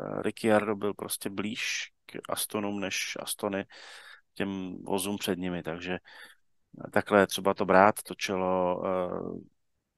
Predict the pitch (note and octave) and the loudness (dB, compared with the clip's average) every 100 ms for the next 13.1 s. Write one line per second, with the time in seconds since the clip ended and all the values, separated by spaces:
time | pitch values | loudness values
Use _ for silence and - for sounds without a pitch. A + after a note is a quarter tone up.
0 | _ G2 G2 F#2 G2+ G#2 _ G2+ F#2+ G#2 | _ 6 10 12 10 6 _ -4 -2 0
1 | F#2+ G2+ - - - _ G#2 G2 - G2+ | 2 2 0 -14 -20 _ 2 2 6 6
2 | - A#2 G#2 G2+ F#2 G#2 C#3+ E3 _ _ | 8 6 6 10 12 10 6 -8 _ _
3 | _ F#2+ F2+ - F2+ F2+ F2+ F#2 F#2 - | _ -8 -4 -4 0 0 0 -2 -4 -6
4 | _ _ _ _ _ E2+ - G2 F2+ - | _ _ _ _ _ -8 -4 -6 -4 -6
5 | F#2 G2 F#2+ F#2 F2+ F#2 F#2 F2+ F2+ - | -4 -4 -2 2 2 2 0 0 0 -2
6 | F2+ G2+ G2 G2 F#2 - - - F#2 - | -2 0 4 6 6 4 -4 -2 -4 -4
7 | - - - - - F#2 F#2+ F#2 F#2 F#2 | -14 -16 -18 -12 -2 2 4 4 4 0
8 | F#2 F#2+ F#2 G#2+ G2 F#2+ - F#2+ F#2+ F#2+ | 0 -2 0 0 2 0 2 2 2 0
9 | F2+ F#2 F#2+ F#2 F#2+ F#2+ - G2+ G2 - | -4 -4 0 0 0 0 -2 -2 -4 -4
10 | G2+ G2+ - - - - - _ _ _ | -4 -4 -8 -18 -20 -20 -20 _ _ _
11 | _ F#2+ - G#2+ G2+ G2+ F2+ G#2+ G2+ G2 | _ 4 6 6 6 4 6 4 6 4
12 | - G2 G2 G2+ G#2+ G#2 - - G2+ G2 | 6 6 6 4 0 0 -2 2 4 4